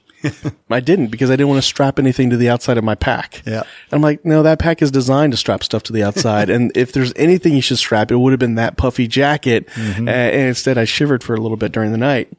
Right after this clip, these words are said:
Speaker 2: uh, when it got down to the, the, uh, low forties.
Speaker 1: And I know
Speaker 2: So
Speaker 1: one of your goals is to do the Appalachian Trail.
Speaker 2: Yes.
Speaker 1: But if you had done that two years ago or attempted it even a year ago,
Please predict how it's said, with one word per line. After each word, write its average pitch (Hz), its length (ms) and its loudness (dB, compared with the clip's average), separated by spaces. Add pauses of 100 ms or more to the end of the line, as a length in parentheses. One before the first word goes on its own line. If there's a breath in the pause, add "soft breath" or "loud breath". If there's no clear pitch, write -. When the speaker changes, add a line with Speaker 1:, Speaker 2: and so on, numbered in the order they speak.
(200)
Speaker 2:
uh, 110 180 0
when 113 160 2
it 110 60 2
got 107 180 0
down 110 220 0
to 117 100 0
the, 104 260 4 (260)
the, 107 200 2
uh, 98 220 2
low 110 180 2
forties. - 480 -2 (260 loud breath)
Speaker 1:
And 131 140 0
I 139 40 0
know 143 120 2
Speaker 2:
So 180 60 0
Speaker 1:
one 160 240 -2
of 165 120 -4
your 131 100 0
goals 120 440 0
is 113 220 -4
to 110 120 -2
do 113 200 2
the 107 180 0
Appalachian 107 720 -6 (140)
Trail. 120 540 -2
Speaker 2:
Yes. 101 480 -2 (140)
Speaker 1:
But 143 380 0 (120)
if 120 260 -6
you 151 180 2
had 104 260 -4
done 147 300 0
that 101 360 -4 (100)
two 175 180 0
years 110 360 2
ago 95 320 -2
or 101 240 0
attempted 107 520 -2
it 95 140 0
even 98 260 -2
a 92 40 0
year 117 320 0
ago, 90 380 -4